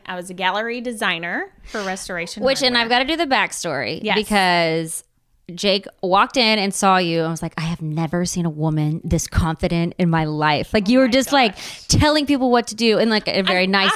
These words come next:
Speaker 1: I heard that and I was like, "What is, what is he even saying about"
Speaker 2: He loved it. So do you boss him around? He
Speaker 1: No,
Speaker 2: obviously
Speaker 1: I
Speaker 2: likes a
Speaker 1: do
Speaker 2: woman
Speaker 1: not
Speaker 2: in
Speaker 1: boss
Speaker 2: charge.
Speaker 1: anyone around.
Speaker 2: <laughs>
Speaker 1: No. That was really sweet. But no, I have no idea what he was exactly referring to in that.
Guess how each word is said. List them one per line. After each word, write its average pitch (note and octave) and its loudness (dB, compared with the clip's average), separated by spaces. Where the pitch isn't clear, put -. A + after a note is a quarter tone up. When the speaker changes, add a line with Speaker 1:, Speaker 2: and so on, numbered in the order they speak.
Speaker 1:
I - -12
heard A#4+ 2
that F#4 2
and D#4 -4
I D#4 0
was C#4+ -4
like, C#4 2
"What D#5+ -2
is, - 0
what A#4 -4
is - -10
he G4+ -10
even D#4 -2
saying A#3+ -2
about" G3+ -2
Speaker 2:
He F4 4
loved D4+ 2
it. A#3 -2
So C4 4
do A3 -2
you A#3+ 0
boss F#3 2
him G3 -2
around? E3+ 0
He G#3+ -2
Speaker 1:
No, F#3 4
Speaker 2:
obviously D#4+ 2
Speaker 1:
I - 4
Speaker 2:
likes B3 2
a D4+ 2
Speaker 1:
do B3 -2
Speaker 2:
woman B3+ 4
Speaker 1:
not E4+ 2
Speaker 2:
in E4 2
Speaker 1:
boss D4+ 0
Speaker 2:
charge. D#4+ 2
Speaker 1:
anyone D4+ 0
around. G#3+ 0
Speaker 2:
<laughs> - -4
Speaker 1:
No. A3+ 0
That A#3+ 2
was A#3+ -2
really B3+ 0
sweet. A#3 -6
But G3 -8
no, G#3 0
I F3 0
have A#3+ -4
no C4+ 0
idea C#4+ -4
what C#4+ -4
he A#3+ -10
was G#3+ -12
exactly F3+ -12
referring D3+ -10
to C#4 -10
in C4+ -8
that. C#4 -2